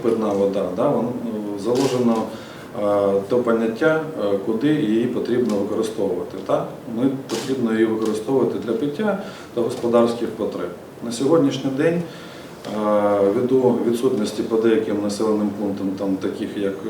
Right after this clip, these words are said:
е, Балабіна, Кушугума, Мала Катеринівка, е, періодично, е, відсутнє технічне водопостачання,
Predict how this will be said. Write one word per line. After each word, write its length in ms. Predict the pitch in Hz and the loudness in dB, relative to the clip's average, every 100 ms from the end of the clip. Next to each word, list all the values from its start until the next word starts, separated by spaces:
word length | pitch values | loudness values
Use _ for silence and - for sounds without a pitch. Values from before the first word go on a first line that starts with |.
| 104 | 0
е, 120 | 98 95 | 0 2
Балабіна, 380 | 101 107 104 98 | 2 2 0 -4
Кушугума, 320 | 110 - 101 107 | -6 -8 -6 -4
Мала 200 | 101 98 | -2 -2
Катеринівка, 680 | - 107 - 202 185 175 151 | -2 -4 -2 0 2 0 -2
е, 80 | 143 - - - - - - - - - - 107 110 110 107 107 | -2 -4 -14 -16 -16 -16 -12 -12 -12 -10 -8 -4 -4 -2 -4 -2
періодично, 720 | 117 131 131 165 139 123 120 120 - 110 | 2 4 4 2 0 2 2 0 -6 -4
е, 320 | 107 107 107 | -2 0 0
відсутнє 400 | 117 147 143 113 | 0 0 0 0
технічне 520 | 107 110 131 117 107 | -4 -4 -2 -2 -2
водопостачання, 960 | 101 101 107 110 - 127 170 165 151 | -2 0 0 -2 -2 -2 0 2 4